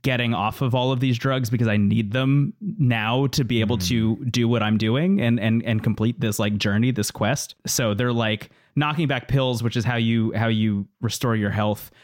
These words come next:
Speaker 1: but it's clearly gonna have some kind of trade-off in the future that I, I haven't gotten to yet in the game, 'cause the game, I think, is, like, ten-ish hours, something in that vicinity, and I think I played, like, two or three at this point.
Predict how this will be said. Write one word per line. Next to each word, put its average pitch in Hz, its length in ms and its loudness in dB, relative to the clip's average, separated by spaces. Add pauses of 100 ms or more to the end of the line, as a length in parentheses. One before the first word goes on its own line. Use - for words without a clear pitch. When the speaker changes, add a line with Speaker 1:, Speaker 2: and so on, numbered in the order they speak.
(120)
Speaker 1:
but 120 80 0
it's 107 120 -2
clearly 117 840 0
gonna 113 240 0
have 104 200 -4
some 113 160 -4
kind 107 200 0
of 95 40 -4
trade-off 98 380 -2
in 101 60 -2
the 92 60 -2
future 92 340 -2
that 92 180 -2
I, 104 160 -2
I 131 140 -2
haven't 123 200 -2
gotten 92 260 -2
to 92 100 -2
yet 95 200 -4
in 117 120 0
the 107 80 -2
game, 92 240 -6
'cause 123 140 -4
the 131 60 -2
game, 147 200 -2
I 135 60 -2
think, 120 180 -2
is, 104 100 -2
like, 98 140 -2
ten-ish 95 500 -2
hours, - 320 -4
something - 380 -6
in - 80 -6
that - 120 -4
vicinity, 92 380 -4
and 98 80 -4
I 104 80 -2
think - 180 -6
I 90 60 -8
played, - 240 -6
like, - 120 -6
two - 140 -4
or 62 80 -2
three - 220 -4
at - 80 -6
this - 140 -8
point. - 260 -6